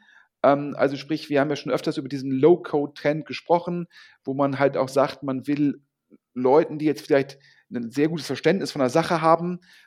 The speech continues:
vielleicht auch Produktmanagern, die jetzt nicht so gut programmieren können, die Möglichkeit geben, das selbst umzusetzen. Das ist dieser Begriff,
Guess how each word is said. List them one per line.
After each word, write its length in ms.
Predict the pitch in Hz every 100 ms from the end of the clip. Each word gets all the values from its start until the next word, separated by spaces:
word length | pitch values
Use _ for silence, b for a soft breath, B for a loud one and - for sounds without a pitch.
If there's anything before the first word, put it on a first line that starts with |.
| _
vielleicht 280 | - 117 -
auch 200 | - -
Produktmanagern, 960 | 147 190 170 175 170 170 160 160 123 _ _ -
die 60 |
jetzt 200 | 139 -
nicht 140 | 185 -
so 80 | 165
gut 140 | 165
programmieren 560 | - 143 135 180 208 185
können, 480 | 180 180 175 175
die 140 | - 131
Möglichkeit 640 | 170 180 170 - 147 -
geben, 300 | 147 151 151 B B B
das 160 | 135 -
selbst 300 | 143 139 139
umzusetzen. 600 | 170 202 175 175 - 160
Das 160 | 135 139
ist 120 | -
dieser 160 | 135
Begriff, 440 | 127 131 135 -